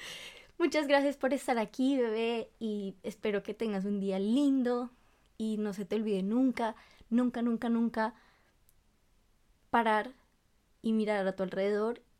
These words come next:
y agradecer y disfrutar la vida que tienes ahorita, porque eso que estás viviendo hoy no lo vas a volver a vivir nunca más, porque la vida va pasando, las experiencias nuevas llegan. Entonces, disfrútate,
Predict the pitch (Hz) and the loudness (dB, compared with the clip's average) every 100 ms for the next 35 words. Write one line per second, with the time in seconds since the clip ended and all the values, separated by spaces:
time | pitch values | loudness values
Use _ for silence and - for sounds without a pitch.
0 | _ - 208 190 185 185 180 202 220 302 | _ -2 -2 0 0 -2 -2 -4 -4 -6
1 | _ _ _ - _ - 233 233 - 240 | _ _ _ -20 _ -4 0 0 -2 -6
2 | 233 220 208 196 208 214 202 233 - 214 | 0 0 2 2 2 0 -2 -6 -4 -2
3 | 185 196 208 208 180 - 190 202 196 - | -2 -2 -4 -4 -8 -10 -6 -4 -4 -8
4 | _ _ _ _ 247 247 247 262 277 220 | _ _ _ _ -4 -2 -4 -4 -6 -4
5 | 220 226 220 214 220 220 247 269 _ - | -4 -2 -2 -2 -2 -2 -2 -4 _ -4
6 | 226 240 220 214 220 220 220 220 190 196 | 0 2 4 2 0 -2 -2 -2 -2 -2
7 | 196 196 190 190 185 190 190 202 - _ | -4 -4 -2 -4 -4 -8 -8 -10 -16 _
8 | _ _ - 208 - 214 202 208 202 185 | _ _ -8 -8 -4 -2 0 0 0 -2
9 | 185 185 220 220 226 214 208 - - 208 | -4 -8 -4 0 0 0 -4 -8 -8 -6
10 | 208 - 208 208 196 190 - 202 202 185 | -8 -8 -4 -2 -2 -6 -8 -6 -6 -6
11 | 185 - 247 254 233 226 220 _ - - | -6 2 4 4 0 -4 -6 _ -20 -20
12 | - _ _ - 233 247 240 233 226 233 | -20 _ _ -4 0 2 2 2 2 2
13 | 277 269 349 349 - - | -2 -2 -2 -2 -4 -10